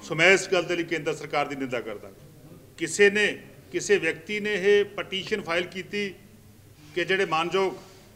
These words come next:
ਐਮਸੀ ਸੀਗੇ, ਉਹਨਾਂ ਨੇ ਆਪ ਠੇਕਾ ਲਿਆ, ਉਹਨਾਂ ਦੀ ਕੰਪਨੀ ਦਾ ਠੇਕਾ ਲਿਆ ਔਰ ਰੂਲ ਨੂੰ ਵਾਇਲੇਟ ਕੀਤਾ ਗਾ।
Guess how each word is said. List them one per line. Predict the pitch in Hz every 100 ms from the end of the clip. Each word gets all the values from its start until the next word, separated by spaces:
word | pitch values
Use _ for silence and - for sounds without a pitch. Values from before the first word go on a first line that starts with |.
| -
ਐਮਸੀ | 170 180 180 208
ਸੀਗੇ, | - 180 180 196 196 - - - - -
ਉਹਨਾਂ | 233 247 254 240
ਨੇ | 202 214 240 247 - - - - 151 165
ਆਪ | 202 254 262
ਠੇਕਾ | 208 208 214
ਲਿਆ, | 185 143 120 - -
ਉਹਨਾਂ | 190 214 233
ਦੀ | 254
ਕੰਪਨੀ | - 226 247 240
ਦਾ | 247
ਠੇਕਾ | 196 190 208 185
ਲਿਆ | 175 208
ਔਰ | 240 233 156
ਰੂਲ | 175 247 269
ਨੂੰ | 254
ਵਾਇਲੇਟ | 226 220 -
ਕੀਤਾ | 175 151 151
ਗਾ। | 113 101